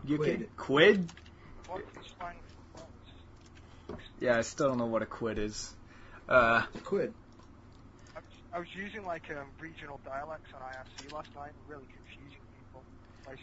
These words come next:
Speaker 3: saying things like, what did I say? I was like, "Oh, I'm just gonna go for a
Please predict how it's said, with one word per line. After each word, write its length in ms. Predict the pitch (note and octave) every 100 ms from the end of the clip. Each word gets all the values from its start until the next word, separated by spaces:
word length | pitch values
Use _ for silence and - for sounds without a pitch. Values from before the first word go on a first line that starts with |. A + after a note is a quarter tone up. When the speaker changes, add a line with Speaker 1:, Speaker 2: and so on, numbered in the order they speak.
| -
Speaker 3:
saying 140 | C3+ C3+
things 140 | C#3 C3+ C3+
like, 120 | B2+ B2 E3+
what 120 | E3+
did 100 | D#3
I 20 |
say? 260 | - C#3 C3+ B2 - - - -
I 40 | C#3+
was 100 | C3+
like, 160 | C#3 C#3
"Oh, 40 | E3+
I'm 200 | E3 D#3
just 140 | - -
gonna 120 | B2+
go 60 | C3+ B2
for 60 |
a 80 | C3